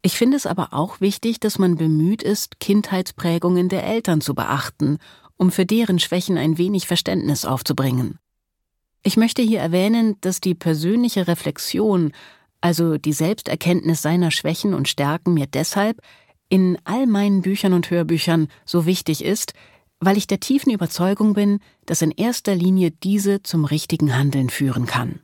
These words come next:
Nur durch eine ehrliche Auseinandersetzung mit mir selbst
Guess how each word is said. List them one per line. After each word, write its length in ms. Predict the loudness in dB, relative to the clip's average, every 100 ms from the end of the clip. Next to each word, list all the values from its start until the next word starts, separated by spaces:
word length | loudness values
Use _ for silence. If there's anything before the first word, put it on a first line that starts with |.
| _ _ _ _ _
Nur 280 | 4 4 0
durch 340 | -2 -2 -2
eine 260 | -2 -2 -2
ehrliche 480 | -2 -2 -2 -4 -4
Auseinandersetzung 840 | -2 2 2 2 0 -2 -2 0 0
mit 140 | 0
mir 180 | 0 0
selbst 480 | -2 -4 -6 -12